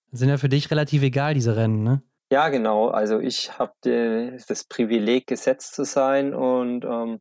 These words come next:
Speaker 2: wir haben noch zwei offenen Plä-, offene Plätze, aber ich will ja natürlich trotzdem dann in den Rennen mir irgendwie so ein bisschen Selbstbewusstsein holen und so ein bisschen zeigen, was ich kann und, äh, hab da, hab da auch Lust drauf.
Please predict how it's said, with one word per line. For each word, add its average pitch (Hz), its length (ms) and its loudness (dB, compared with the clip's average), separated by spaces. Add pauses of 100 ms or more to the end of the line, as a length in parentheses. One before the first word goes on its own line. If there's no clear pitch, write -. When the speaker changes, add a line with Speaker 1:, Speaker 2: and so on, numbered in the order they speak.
(140)
Speaker 2:
wir 120 100 0
haben 113 60 0
noch 113 120 0
zwei 120 300 2
offenen 147 440 -2
Plä-, 143 220 0
offene 139 420 -2
Plätze, 143 580 0 (340)
aber 113 200 2
ich 110 140 -2
will 127 80 4
ja 117 100 4
natürlich 113 380 0
trotzdem 110 440 0
dann 107 140 -2
in 107 140 -4
den 104 160 2
Rennen 104 360 0 (120)
mir 104 180 0
irgendwie 107 320 -2
so 101 120 -6
ein 101 80 -4
bisschen 107 280 -4
Selbstbewusstsein 110 1000 -2
holen 110 380 2
und 104 140 -2
so 104 80 -2
ein 101 120 -2
bisschen 104 600 -2 (360)
zeigen, 113 440 0
was 107 160 -2
ich 107 140 -4
kann 127 420 -2
und, 113 380 -4
äh, 117 40 -6
hab 107 640 -6
da, 98 300 -2
hab 101 140 -4
da 107 140 0
auch 98 100 2
Lust 113 400 0
drauf. 117 420 2